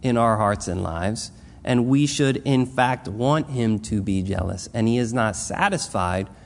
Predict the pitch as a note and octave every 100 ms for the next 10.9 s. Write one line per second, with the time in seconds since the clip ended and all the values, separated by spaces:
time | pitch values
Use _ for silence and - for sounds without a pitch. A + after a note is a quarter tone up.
0 | - - A#2+ A2+ A#2 A2 A2+ - - -
1 | - G2 G2+ - G#2 - C#3+ F3 C3+ F2+
2 | F#2 G2 - - - - - - F#2+ -
3 | A#2+ B2 A2+ A2 G#2+ G2+ G2+ G2+ G2+ -
4 | B2 D3+ C3+ F#2+ - F2 - - - -
5 | - - - - - - - - - -
6 | A2+ A2 G#2 F2 A#2 B2 B2+ B2+ C3+ B2+
7 | - - B2+ B2 C#3 C3+ B2+ - A#2+ A2+
8 | A2+ G#2 - - - - F#2 B2 C3 D#3
9 | D3+ - - G2+ F#2+ A2 B2+ - - -
10 | - B2 A#2 - - A2 G#2+ G2+